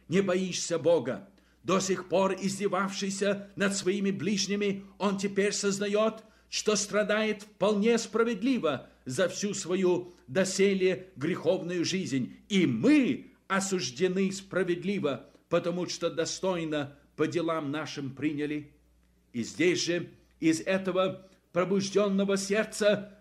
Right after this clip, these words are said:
вырывается знаменательное свидетельство касательно Иисуса: «А он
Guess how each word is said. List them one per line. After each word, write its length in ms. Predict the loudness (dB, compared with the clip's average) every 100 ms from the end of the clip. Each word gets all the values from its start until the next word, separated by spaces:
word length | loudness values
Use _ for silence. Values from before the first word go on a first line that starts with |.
| -4
вырывается 1120 | 4 6 6 6 4 2 4 4 4 0 -10 -6
знаменательное 1200 | -2 0 2 2 0 -2 -2 0 0 0 -2 -6
свидетельство 880 | -6 -4 0 2 2 0 -6 -4 -4
касательно 640 | -4 -4 -2 -4 -4 -6 -6
Иисуса: 600 | -4 -4 -2 -2 -4 -2
«А 340 | 0 0 -2 2
он 600 | 4 4 2 -2 -4